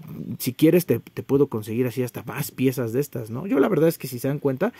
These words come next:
estoy comprando. Le dije, "Sí, tal vez en un futuro", le dije, "tal vez en un futuro te vuelva a comprar otro Many Faces".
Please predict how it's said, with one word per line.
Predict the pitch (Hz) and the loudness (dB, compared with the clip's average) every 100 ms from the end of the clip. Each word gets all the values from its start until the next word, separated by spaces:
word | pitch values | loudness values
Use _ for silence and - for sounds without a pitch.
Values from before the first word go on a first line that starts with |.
| - - - | -14 -20 -10
estoy | - 143 | 0 0
comprando. | - 131 117 139 | 2 -2 2 4
Le | 151 | 4
dije, | 170 | 2
"Sí, | - 269 | 4 4
tal | 320 | 4
vez | 254 233 | 4 4
en | 220 | 4
un | 208 | 4
futuro", | 202 190 | 6 6
le | 165 | 6
dije, | 147 | 6
"tal | 180 | 2
vez | 190 | 2
en | 180 | 2
un | 170 | 2
futuro | 170 - | 2 2
te | - | 2
vuelva | 131 139 | 2 2
a | |
comprar | 139 113 127 | 0 0 0
otro | 127 120 | 0 -2
Many | 117 120 | -2 -2
Faces". | 113 117 311 - - | -2 -2 -2 -6 -10